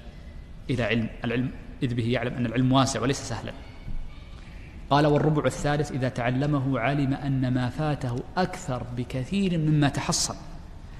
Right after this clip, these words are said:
فما تحصل عليه لا يعادل واحداً من عشر معشار عشر ما هو عند غيره من أهل العلم". قال: "وأما الربع الع-، الرابع فلا يعلمه أحد إلا أن يكون نبيا من أنبياء الله". إذا العلم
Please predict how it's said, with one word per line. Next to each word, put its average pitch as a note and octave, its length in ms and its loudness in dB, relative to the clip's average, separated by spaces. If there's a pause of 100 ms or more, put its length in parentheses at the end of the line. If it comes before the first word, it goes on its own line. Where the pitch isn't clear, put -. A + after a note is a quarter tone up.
(200)
فما E3 220 4
تحصل E3 440 0
عليه D3+ 300 4
لا D#3 120 2
يعادل D3+ 480 4
واحداً D3 480 0
من C#3 220 2
عشر D3 360 0
معشار D3 680 2
عشر F#3 340 2 (1200)
ما C#3+ 180 6
هو C#3+ 160 4
عند C#3 220 2
غيره C#3 280 2
من B2+ 100 0
أهل G#2+ 140 -6
العلم". G2+ 160 -6 (800)
قال: E3+ 160 4
"وأما D#3 280 4
الربع C3 240 0
الع-، B2+ 320 0
الرابع B2+ 320 4
فلا B2+ 220 -2
يعلمه A#2+ 420 -2
أحد - 240 -6
إلا B2 180 -2
أن A#2 100 -4
يكون A#2 240 -2
نبيا A#2+ 240 2
من A2+ 100 0
أنبياء A2 360 -4
الله". - 180 -12 (1300)
إذا C#3 100 0
العلم C#3 340 2